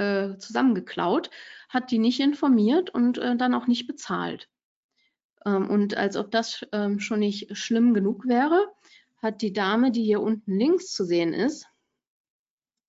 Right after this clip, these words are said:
ähm, das ist ein britisches Model, glaube ich, ähm, die hat eigentlich eine Beinprothese. Und, äh, scheinbar wurde ihr für dieses Motiv hier ihr zweites Bein <laughs> wieder dran gefotoshoppt. Was natürlich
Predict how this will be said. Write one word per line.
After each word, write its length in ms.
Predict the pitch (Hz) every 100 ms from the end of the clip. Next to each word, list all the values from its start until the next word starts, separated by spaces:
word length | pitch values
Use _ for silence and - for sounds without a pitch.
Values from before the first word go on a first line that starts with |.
| - -
ähm, 240 | 208 202
das 140 | 190
ist 80 | 196
ein 160 | 202 190
britisches 540 | 202 226 269 - 240
Model, 280 | 233 233 240
glaube 320 | 240 233 233
ich, 180 | 247 - - - - - -
ähm, 320 | 220 214 214
die 160 | 208 240
hat 200 | 233 -
eigentlich 360 | 180 196 247 285
eine 100 | -
Beinprothese. 880 | 294 392 - 175 - 160 160 156 - _ _ _ _ _ _ -
Und, 320 | 208 214 -
äh, 220 | 208 208 208 -
scheinbar 520 | - 240 254 269 202
wurde 180 | 226 240
ihr 300 | - 214 269
für 120 | -
dieses 360 | 214 226 269 233
Motiv 500 | 208 - 220 277 -
hier 420 | 220 220 277 269
ihr 120 | 240
zweites 520 | - 208 214 240 -
Bein 480 | - 196 208 247 226
<laughs> 60 | -
wieder 240 | 226 247
dran 380 | 240 233 226 269
gefotoshoppt. 800 | 226 - 175 170 160 170 - - - - - _ -
Was 160 | 196
natürlich 580 | 233 226 233 220 220